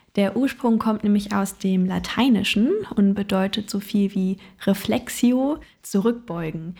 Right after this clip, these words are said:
Also, dass wir uns praktisch über eine Tätigkeit zurückbeugen und über die nachdenken und, ja, eben reflektieren. Und das kommt unseren Lernprozessen auch zugute. Und genau, dann gibt es ja auch noch den Begriff der Selbstreflexion,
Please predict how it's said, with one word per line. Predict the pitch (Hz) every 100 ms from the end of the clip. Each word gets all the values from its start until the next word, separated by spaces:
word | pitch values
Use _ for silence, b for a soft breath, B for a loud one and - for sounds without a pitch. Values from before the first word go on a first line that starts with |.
| B -
Also, | 190 185
dass | 190 -
wir | 196
uns | 190
praktisch | 196 196 202 -
über | 220 214 220 214
eine | 196 202 202
Tätigkeit | - 226 220 208 - 190 185
zurückbeugen | - 220 254 - 220 220 208
und | 190
über | 185
die | 185
nachdenken | 185 190 - - 226 220 214 214
und, | 196 190 190 B B B _
ja, | 185 185 -
eben | 190 185 180 196 -
reflektieren. | 190 196 202 185 - - 233 254 262 262 B B B _
Und | 202 196 190 190 - -
das | 202 -
kommt | 214 202 202
unseren | 202 196
Lernprozessen | 190 196 220 - 180 190 -
auch | 190 185
zugute. | - 190 185 190 240 294 381 b b b b b b _
Und | - 202 196 196 196 196 -
genau, | 196 190 190
dann | 190 190
gibt | 196 214
es | 202 -
ja | 196 196
auch | 208
noch | 202
den | - 196
Begriff | 190 180 202 196
der | 185 185
Selbstreflexion, | 185 196 - - - 240 262 254 - - 262 277 294